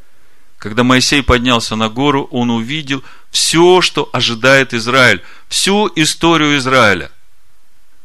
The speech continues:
И еще он увидел Машеха, который должен прийти и построить этот вечный храм. Я вам говорил, обратите внимание на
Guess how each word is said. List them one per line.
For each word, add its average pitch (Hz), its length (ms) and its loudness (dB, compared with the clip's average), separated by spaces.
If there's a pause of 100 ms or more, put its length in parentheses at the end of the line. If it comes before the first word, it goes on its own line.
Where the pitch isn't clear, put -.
(540)
И 110 80 -6
еще 143 380 0
он 123 260 -4
увидел 113 560 -2 (1040)
Машеха, 104 720 -2 (1800)
который 104 340 -4
должен 101 460 -4
прийти 117 600 -6 (1000)
и 101 100 -8
построить 107 640 -4
этот 87 300 -14
вечный 90 400 -8
храм. - 260 -16 (1700)
Я 110 160 0
вам 110 160 0
говорил, 110 380 0
обратите 107 440 -4
внимание 110 400 0
на 95 340 -4